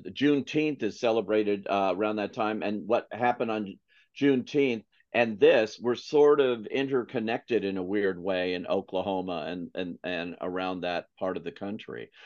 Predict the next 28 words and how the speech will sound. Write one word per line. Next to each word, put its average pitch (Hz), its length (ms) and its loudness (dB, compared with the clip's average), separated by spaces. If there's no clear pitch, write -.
Um, 104 320 4
but 147 200 6
it's 131 140 0
very 151 320 6
well 110 240 4
made. 90 320 -2
It 143 140 4
is 185 180 -2
three 151 220 2
and 113 100 0
a - 20 -4
half 98 260 -2
hours. 76 580 -2
It's - 280 -12
a 104 60 0
long 110 640 0
thing. 104 340 0
They, 131 260 6
halfway 165 500 4
through, 139 380 2
Martin 123 260 2
Scorsese, 117 640 0
who 113 100 2
was 104 160 -2
writing 110 320 2
the 101 80 -4
screenplay, 107 580 -2
decided, 104 540 0